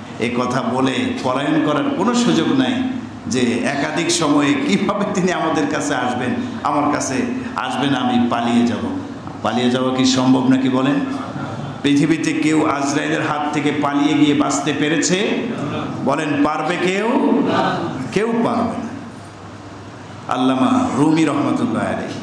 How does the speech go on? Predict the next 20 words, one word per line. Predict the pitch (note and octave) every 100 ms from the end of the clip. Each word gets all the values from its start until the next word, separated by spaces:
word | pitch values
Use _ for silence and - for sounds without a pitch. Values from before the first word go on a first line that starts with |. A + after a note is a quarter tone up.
| - - - - - G2+ - - A#2 B2+
আহ, | A2 G#2+ A2 G#2+ - - - - - - - - - - - - B3
মাসনাবি | D#4+ - G3 G3
শরীফের | G3+ G3 F3 F3 D3+
মধ্যে | C#3+ - D#3+
এই | E3+
বর্ণনাটা | B2 A#2+ A#2+ A#2+ A#2+
নিয়ে | C#3 E3+
আসছেন। | E3+ - - - - - - - - -
মুসান্নেফে | - C#3+ E3 D#3+ D#3+ D3+ F#3+ G#3 -
ইবনে | C#3+ C3 B2+
আবি | A#2+ B2+ B2
শাইবা, | - F3 D#3 - - - - - - - -
আবু | C#3 C#3+ C#3+
বকর | C#3 C3+
আবি | B2+ B2
শাইবা | - C3 A#2 G#2+ B2 A#2
রহিমাহুল্লাহ, | B2+ A#2+ A#2 A#2+ A2+ G#2 -
উনি | C3+
তার | - B2 - - - - - - - -
মুসান্নাফ | C#3+ C#3+ D#3+ E3 -